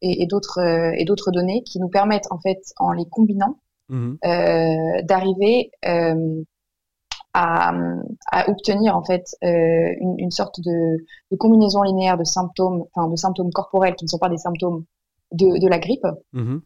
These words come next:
Speaker 1: qui nous permettent d'arriver à cette conclusion que la personne a une charge virale importante, ou, enfin, plus ou moins importante.
Speaker 2: Mhm.
Speaker 1: Euh, c'est, en fait, ça, c'est un, c'est, c'est un algorithme, en fait, qu'on a, qu'on a développé en interne et qui se base sur des senseurs qu'on a déjà développés en interne.
Speaker 2: Mhm.
Speaker 1: Euh,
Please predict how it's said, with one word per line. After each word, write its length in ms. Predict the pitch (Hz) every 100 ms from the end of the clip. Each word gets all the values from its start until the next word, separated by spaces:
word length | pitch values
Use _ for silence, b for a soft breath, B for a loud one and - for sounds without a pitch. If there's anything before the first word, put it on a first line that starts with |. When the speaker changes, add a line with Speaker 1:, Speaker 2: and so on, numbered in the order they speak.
| -
Speaker 1:
qui 140 | -
nous 80 | 226
permettent 380 | 226 185 196 220
d'arriver 260 | 196 185 202
à 60 |
cette 140 | 202 -
conclusion 400 | 180 180 190 226
que 100 | 185
la 80 | 175
personne 380 | 175 - 202 240
a 140 | 185 175
une 80 |
charge 240 | 170 190 170
virale 320 | 170 175 202 220 _ _ _
importante, 540 | 180 175 185 - 226 226
ou, 220 | 190 170
enfin, 120 | 170 180
plus 160 | 180
ou 60 | 190
moins 120 | 196
importante. 440 | 190 180 170 165 - B
Speaker 2:
Mhm. 60 | 135 113 _ _ -
Speaker 1:
Euh, 560 | 170 165 170 170 165 160 - - 180
c'est, 440 | - - 185 185
en 80 | 175
fait, 100 | 214
ça, 80 | 208
c'est 120 | 202
un, 180 | 180 180
c'est, 200 | - 185
c'est 160 | - 180
un 120 | 175
algorithme, 480 | 180 196 214 226 175
en 80 |
fait, 180 | 170 175
qu'on 180 | - 170
a, 160 | 165 160
qu'on 140 | 170
a 100 | 170
développé 300 | 175 185 185
en 140 | 185 175
interne 360 | 175 185 180
et 40 | 165
qui 120 | -
se 120 | -
base 260 | 170 175 -
sur 220 | - 175 - _ _ -
des 80 | 180
senseurs 420 | 185 185 208 -
qu'on 120 | 180
a 80 | 165
déjà 320 | 180 185 185
développés 320 | 180 170 165 170
en 100 | 165
interne. 400 | 165 180 240 220 233
Speaker 2:
Mhm. 280 | 123 120 131 -
Speaker 1:
Euh, 200 | 170 170